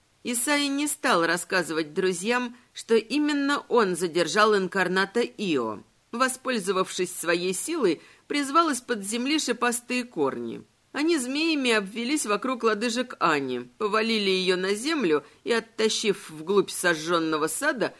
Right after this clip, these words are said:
в считанные секунды оплели хрупкое девичье тело. Аня не могла больше сдвинуться с места и не сможет до тех пор, пока джентльмены не вернутся в поместье. Господин Бартоломью непонимающе посмотрел на парней,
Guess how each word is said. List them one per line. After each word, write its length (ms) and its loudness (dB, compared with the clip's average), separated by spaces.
в 60 -16
считанные 480 0
секунды 540 0
оплели 480 2
хрупкое 500 -2
девичье 560 -2
тело. 500 -6
Аня 300 0
не 160 -2
могла 380 2
больше 360 4
сдвинуться 520 -2
с 120 -4
места 520 -4
и 80 -2
не 120 2
сможет 640 -2
до 140 0
тех 280 -2
пор, 200 -2
пока 320 0
джентльмены 800 -4
не 160 -2
вернутся 460 0
в 60 -12
поместье. 840 -6
Господин 600 -2
Бартоломью 760 2
непонимающе 720 -2
посмотрел 580 -4
на 160 -4
парней, 640 -4